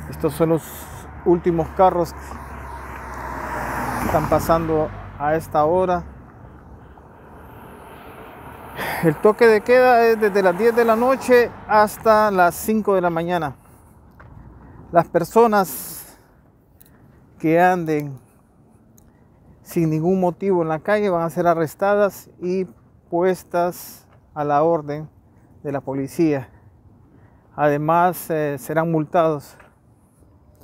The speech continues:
A esta hora, eh, el transporte urbano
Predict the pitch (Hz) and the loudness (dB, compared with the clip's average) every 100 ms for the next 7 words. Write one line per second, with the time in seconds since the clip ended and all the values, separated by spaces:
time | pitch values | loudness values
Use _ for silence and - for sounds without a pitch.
0 | _ - - - - - - 147 156 170 | _ -20 -20 -20 -20 -20 -10 0 0 2
1 | 180 175 202 208 208 - 160 160 160 156 | 0 2 4 2 -2 -6 -8 -4 -2 -2
2 | 151 151 143 - 160 156 - 196 214 - | -2 -6 -10 -8 -4 -4 0 2 2 0
3 | 185 170 196 220 220 | -2 0 0 0 -2